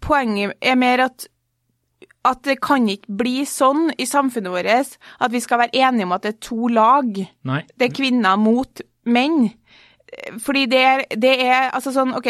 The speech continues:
Speaker 1: vi, jeg kan bare komme med et eksempel fra, fra den kronikken, så skriver jeg jo, jeg kan lese et, et utdrag her da. For jeg, jeg sier at hun,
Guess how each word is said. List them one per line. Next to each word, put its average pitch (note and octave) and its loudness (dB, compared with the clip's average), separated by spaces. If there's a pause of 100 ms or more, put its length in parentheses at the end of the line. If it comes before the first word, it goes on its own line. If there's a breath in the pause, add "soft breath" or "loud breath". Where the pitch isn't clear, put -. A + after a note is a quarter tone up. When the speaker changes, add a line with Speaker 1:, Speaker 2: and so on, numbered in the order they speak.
Speaker 1:
vi, B3 -6
jeg C4 -4
kan C4+ 0
bare C4 2 (140)
komme B3 0
med A#3+ -4
et B3+ -2
eksempel G3 -4
fra, A3 2 (500 loud breath)
fra C4 -2
den C4 0
kronikken, B3+ -2
så A#3 -6
skriver A3 0
jeg F3+ 0
jo, G3 0 (800)
jeg B3 0
kan C4 0
lese B3 -2
et, - -10 (300)
et A3+ -10
utdrag A3 -4
her A3 0
da. G#3 2 (540 loud breath)
For B3 2
jeg, B3 0
jeg B3 -2
sier B3 0
at A#3+ -12
hun, A#3 0